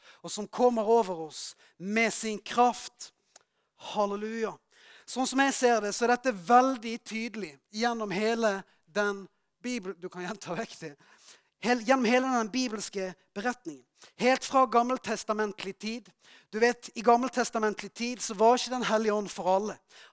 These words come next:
Han var for noen få, noen spesielt utvalgte, noen konger, noen prester og noen profet-, profeter.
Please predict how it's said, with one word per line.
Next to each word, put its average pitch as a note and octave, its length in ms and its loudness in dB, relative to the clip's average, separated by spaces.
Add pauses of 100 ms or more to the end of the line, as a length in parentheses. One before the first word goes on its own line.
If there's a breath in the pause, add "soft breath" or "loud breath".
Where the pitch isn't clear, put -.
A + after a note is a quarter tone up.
Han A3 120 4
var A#3+ 160 6
for A3+ 160 -4
noen A3 340 -2
få, A3+ 320 -2 (320 loud breath)
noen A3+ 280 -2
spesielt - 760 -4 (180)
utvalgte, F3+ 500 -10
noen G#3+ 240 -4
konger, A#3+ 420 2
noen G#3+ 160 -6
prester A#3 500 -2
og G#3+ 80 -6
noen A3 280 -6 (260 loud breath)
profet-, A3 440 -8 (160)
profeter. A3+ 580 -6